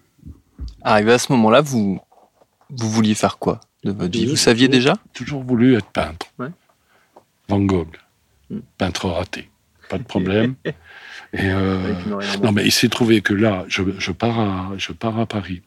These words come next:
Speaker 1: Mm.
Speaker 2: avec rien. Je vais voir un mec que j'avais rencontré un jour, qui me dit, « Mais si tu viens à Paris, viens me voir. » Je vais le voir, il était bien emmerdé. Je n'avais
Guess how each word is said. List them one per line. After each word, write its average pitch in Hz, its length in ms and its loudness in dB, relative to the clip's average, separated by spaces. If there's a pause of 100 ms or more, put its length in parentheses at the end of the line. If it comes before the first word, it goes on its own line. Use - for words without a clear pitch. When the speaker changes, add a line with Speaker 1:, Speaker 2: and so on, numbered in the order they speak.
(180)
Speaker 1:
Mm. 113 120 -8 (1200)
Speaker 2:
avec 98 460 -2
rien. 95 400 0 (880)
Je - 160 -4
vais 95 140 2
voir 101 240 2
un 95 60 4
mec - 340 2 (500)
que 104 100 -2
j'avais 104 240 6
rencontré 98 540 0
un 98 100 4
jour, 120 200 2
qui 110 140 0
me 95 80 2
dit, « 110 160 2
Mais 107 80 2
si - 120 -8
tu - 100 -8
viens 98 140 0
à - 20 -2
Paris, 104 300 -2
viens 101 160 0
me 101 140 -2
voir. » 87 320 -14 (680)
Je - 140 -2
vais 87 60 0
le 80 60 -6
voir, 120 220 2
il 95 60 0
était - 160 -8
bien 76 220 -6
emmerdé. 80 460 -6
Je - 140 0
n'avais 117 440 0